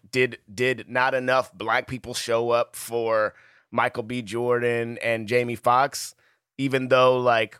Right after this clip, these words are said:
we love Michael B. Jordan and Jamie Fo-, like, like, we love them, but, like,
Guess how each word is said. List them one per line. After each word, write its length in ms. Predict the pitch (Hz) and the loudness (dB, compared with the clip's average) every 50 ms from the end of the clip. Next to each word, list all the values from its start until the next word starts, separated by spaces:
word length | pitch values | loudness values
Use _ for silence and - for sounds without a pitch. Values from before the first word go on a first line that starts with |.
| _ - | _ -18
we 260 | 90 104 123 127 127 | -12 -8 -6 -6 -4
love 380 | 120 110 113 123 127 135 131 | 0 4 4 6 6 6 4
Michael 300 | 135 139 139 139 - 143 | 2 0 0 -2 -2 -4
B. 120 | 135 143 143 | -6 -4 -4
Jordan 360 | 127 143 143 139 139 139 139 | -4 -2 -4 -2 -2 -4 -4
and 120 | 143 143 135 | -4 -4 0
Jamie 260 | 143 143 143 147 143 | 0 0 0 0 -6
Fo-, 140 | - - - - | -6 -6 -2 0
like, 180 | 135 135 - - _ 139 | -2 -2 -2 -6 _ 0
like, 200 | 139 127 113 104 107 _ _ 135 | 0 0 0 -2 -12 _ _ -4
we 200 | 143 147 147 139 | -2 -2 -2 -2
love 440 | 127 113 110 117 127 139 156 151 147 | -4 0 2 4 6 6 4 2 2
them, 320 | 160 180 185 190 190 208 214 _ | 2 2 4 2 0 -4 -12 _
but, 220 | - 110 135 131 127 | -2 -2 0 0 2
like, 280 | 139 131 127 107 - | 2 2 2 0 -2